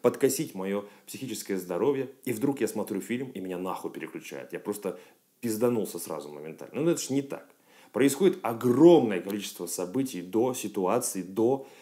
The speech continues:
различного рода, э, стрессов и так далее, из-за которых человек накапливает в себе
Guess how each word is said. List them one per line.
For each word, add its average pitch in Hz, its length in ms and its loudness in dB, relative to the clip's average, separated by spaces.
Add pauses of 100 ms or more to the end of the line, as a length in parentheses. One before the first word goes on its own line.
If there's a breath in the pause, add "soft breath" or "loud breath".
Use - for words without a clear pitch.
(160 loud breath)
различного 123 540 2
рода, 123 400 2 (1160 loud breath)
э, 101 520 -2
стрессов 139 540 4
и 101 40 -4
так 101 220 -4
далее, 117 420 -4
из-за 101 200 -6
которых 135 340 -2
человек 135 320 -2
накапливает 123 480 -2
в - 60 -8
себе 117 360 0